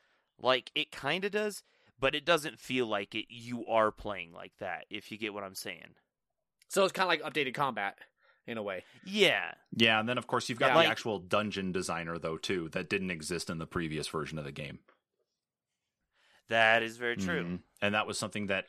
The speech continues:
Speaker 3: also offered the online side of it, that you could share it out, where at that point in time when Link's Awakening ex-, originally came out, what was online, guys? You know, fifty-six K dial-up at most.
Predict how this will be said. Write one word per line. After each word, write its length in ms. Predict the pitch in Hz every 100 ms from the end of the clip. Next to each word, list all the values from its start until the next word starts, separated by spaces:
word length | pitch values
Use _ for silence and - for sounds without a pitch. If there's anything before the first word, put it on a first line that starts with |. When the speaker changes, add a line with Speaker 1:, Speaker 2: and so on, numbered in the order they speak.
| -
Speaker 3:
also 480 | 110 101 - 104 95
offered 380 | 78 98 - 90
the 120 | 98
online 460 | 90 90 92 104 98
side 260 | - 87 87
of 60 |
it, 80 | 87
that 60 | 92
you 80 | 87
could 140 | 87
share 240 | - 90 85
it 80 |
out, 260 | 120 110 98
where 120 | 92
at 100 | 87
that 180 | 90 85
point 160 | 95 87
in 20 |
time 160 | 92 85
when 100 | 82
Link's 160 | 85
Awakening 480 | 82 98 110 92 85
ex-, 220 | 76 - _
originally 540 | 92 85 110 120 90 82
came 200 | 87 80
out, 280 | 76 82 - _ _ _ _ _ -
what 180 | 92
was 160 | 98 95
online, 400 | 92 107 120 82
guys? 480 | 80 82 92 - -
You 140 | 92
know, 240 | 80 87 92 -
fifty-six 480 | 92 95 90 90
K 180 | - 92
dial-up 480 | 87 101 90 82 85
at 140 | 85 92
most. 560 | 85 90 - - -